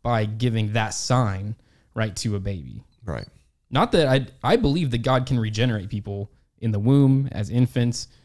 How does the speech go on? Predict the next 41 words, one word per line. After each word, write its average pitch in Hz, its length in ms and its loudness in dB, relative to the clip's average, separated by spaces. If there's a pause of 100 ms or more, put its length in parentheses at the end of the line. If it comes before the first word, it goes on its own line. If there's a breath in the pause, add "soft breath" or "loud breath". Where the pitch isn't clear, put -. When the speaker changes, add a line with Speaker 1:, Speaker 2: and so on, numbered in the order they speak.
(140)
Speaker 1:
Uh, 104 280 -2
we 113 120 0
see 123 160 -2
something 123 240 2
like 104 180 0
that 101 140 -2
with 101 100 -6
John 107 160 -4
the 92 60 -8
Baptist, 95 500 -6
right? 107 220 -4
Speaker 2:
Oh, 101 420 -4
Speaker 1:
But, 113 220 4
Speaker 2:
you 143 140 0
and 127 160 -2
that 120 140 0
Speaker 1:
uh, 120 380 4 (140)
Speaker 2:
moment. 170 160 0
<laughs> - 160 -12
Speaker 1:
so 156 140 2
that, 170 220 2
I'm 165 60 4
not 196 160 2
saying 156 220 4
it 113 80 -2
can't 120 160 0
happen. 127 320 0
I'm 123 60 2
saying 131 180 4
Speaker 2:
Yeah. - 20 4
Speaker 1:
we 151 60 6
have 143 100 6
no 135 80 6
way 123 140 6
of 104 80 -2
knowing. 107 500 -2
Speaker 2:
Yeah. 92 240 0
Speaker 1:
So - 160 -2
we 139 200 4
need 135 280 4
a, 113 220 2